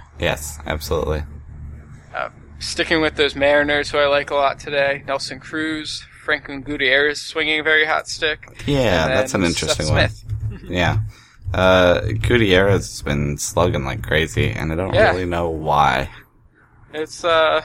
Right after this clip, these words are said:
Speaker 2: I, I haven't really looked into it at all. I'm kind of half ignoring it,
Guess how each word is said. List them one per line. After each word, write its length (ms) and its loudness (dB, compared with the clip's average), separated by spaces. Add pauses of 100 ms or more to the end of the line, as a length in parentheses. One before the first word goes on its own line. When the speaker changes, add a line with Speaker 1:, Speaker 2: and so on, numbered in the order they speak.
(240)
Speaker 2:
I, 220 2
I 80 0
haven't 300 0
really 220 -2
looked 260 -6
into 200 -4
it 180 -2
at 60 -6
all. 240 4
I'm 260 -4 (280)
kind 160 -10
of 200 -20 (340)
half 260 -6
ignoring 500 -8
it, 120 -4